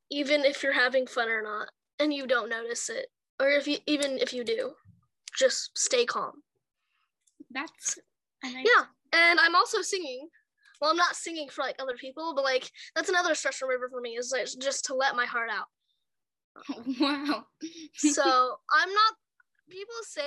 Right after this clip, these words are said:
Speaker 1: I'm good at singing, but then I tell them, I'm like, "I'm not that good."
Speaker 2: A lot
Speaker 1: But
Speaker 2: of
Speaker 1: I sang,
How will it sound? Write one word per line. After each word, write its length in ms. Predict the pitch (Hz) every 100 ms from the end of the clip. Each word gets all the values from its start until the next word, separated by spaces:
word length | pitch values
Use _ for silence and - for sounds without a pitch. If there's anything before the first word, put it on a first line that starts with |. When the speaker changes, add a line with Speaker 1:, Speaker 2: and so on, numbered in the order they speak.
| 294
Speaker 1:
I'm 220 | 302 285
good 160 | 311 339
at 80 | 339
singing, 420 | - 381 392 415
but 100 | 349
then 100 | 320
I 100 | 302
tell 220 | 302 269
them, 160 | 277 302
I'm 160 | 277 262
like, 320 | 247 240 - _ _ _ _ _ _ _ _ _ _ _ _
"I'm 220 | 277 294 302
not 220 | 294 285
that 180 | 262 240 240
good." 300 | 233 220 226 269 _ _ _ _ _ _ _ _ _ - _ _ -
Speaker 2:
A 40 |
lot 80 | 254
Speaker 1:
But 100 | 302
Speaker 2:
of 60 |
Speaker 1:
I 160 | 349 285
sang, 400 | 285 - 302 294